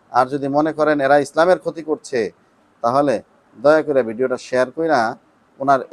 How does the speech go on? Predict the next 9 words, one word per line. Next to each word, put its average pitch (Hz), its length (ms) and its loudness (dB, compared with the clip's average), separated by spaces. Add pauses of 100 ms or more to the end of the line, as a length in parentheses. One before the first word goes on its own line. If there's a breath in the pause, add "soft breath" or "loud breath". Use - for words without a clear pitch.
এমপি 156 300 -6
হওয়ার 127 180 2
স্বাদটা 139 560 -4
একটু - 240 -12
পূরণ 117 320 -8
করে 101 160 -2
দিয়েন, 95 220 -10 (560)
ঠিক 151 100 -4
আছে? 170 220 -4